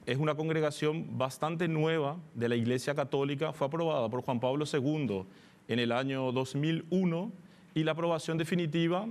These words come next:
fue, eh, dada por Benedicto dieciséis, en cinco años después, tanto de la rama de laicos como de los sacerdotes y de las hermanas. Y estamos presentes, eh, en alrededor de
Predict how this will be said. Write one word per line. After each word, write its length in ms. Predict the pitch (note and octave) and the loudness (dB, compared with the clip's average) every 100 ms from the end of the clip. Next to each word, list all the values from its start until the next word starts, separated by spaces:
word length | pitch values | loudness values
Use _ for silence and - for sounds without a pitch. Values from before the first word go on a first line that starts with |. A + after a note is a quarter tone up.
| A3+ - | -10 -14
fue, 520 | - C#3 C3+ D3 D3+ - | -2 0 2 2 -2 -10
eh, 280 | A2+ G2+ G2 G2+ | -6 -4 -2 -2
dada 240 | G#2 B2+ C3+ | 0 0 2
por 280 | D3 C#3 B2+ | 0 0 0
Benedicto 480 | C#3+ C#3 C#3 C#3 | 0 0 0 0
dieciséis, 800 | D#3 D#3+ D#3+ D#3+ E3 D#3+ G3 - - - - | 0 0 -2 -2 0 0 -2 -8 -18 -20 -12
en 160 | - G2 | -6 -4
cinco 380 | - D#3+ D#3+ D#3 | 0 0 2 0
años 180 | D3+ D#3+ | 0 -2
después, 580 | F3 - F#3 G#3+ - - - - - - - - | -2 0 0 0 -6 -16 -20 -20 -20 -20 -16 -4
tanto 500 | C3+ C3+ G#2+ G#2 G2 | -2 -2 -2 -2 -2
de 220 | G#2 A#2+ | 0 2
la 140 | A#2 | 2
rama 540 | A2+ B2 B2+ A#2+ G#2 F#2+ | 0 0 0 0 -2 -4
de 220 | G2 A2+ | -2 0
laicos 840 | A2+ B2 C#3 C#3 F3 G3+ - - - - - | 2 2 0 -2 -4 -4 -6 -16 -20 -20 -6
como 340 | D#3 D3+ F#3+ F#3+ | 0 0 2 0
de 80 | E3+ | 0
los 160 | C#3 | 0
sacerdotes 640 | C#3+ C#3 C#3 C#3+ D3 F#3 F#3 | -2 0 2 2 0 -2 -2
y 80 | D#3 | 0
de 100 | D3+ | 2
las 160 | C#3 D3+ | 0 0
hermanas. 580 | D#3 D3 G2 F2 - - - - - - | 0 0 -2 -6 -14 -20 -20 -20 -20 -4
Y 60 | C3 | -2
estamos 280 | D3 D#3+ | 0 0
presentes, 580 | D#3+ E3 F3 D#3 D3+ F3 G#3 - - | -2 -2 0 0 0 -2 -4 -10 -6
eh, 180 | A2 G#2+ | -4 -2
en 80 | A2 | 0
alrededor 600 | A#2 B2 A#2+ A#2 C3+ C#3 | 0 2 2 2 0 0
de 640 | C#3 B2 A#2+ G#2 F#2+ | 0 0 0 0 -4